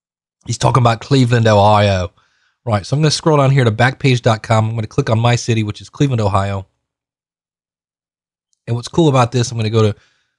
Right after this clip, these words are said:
musicians wanted and available. And in the very bottom of the screen here, let me scroll down.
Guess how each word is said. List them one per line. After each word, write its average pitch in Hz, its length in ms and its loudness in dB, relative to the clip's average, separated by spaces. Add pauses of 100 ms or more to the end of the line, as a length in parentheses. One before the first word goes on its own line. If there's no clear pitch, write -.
(300)
musicians 123 480 0
wanted 120 380 2
and 104 120 0
available. 127 600 -2 (2500)
And 127 120 -4
in 120 120 0
the 113 80 -2
very 131 400 -4
bottom 110 520 -2
of 107 200 -14
the 104 100 -16
screen 123 480 -10
here, 101 180 -10
let 104 80 -12
me 110 80 -12
scroll 104 640 -10
down. 104 320 -8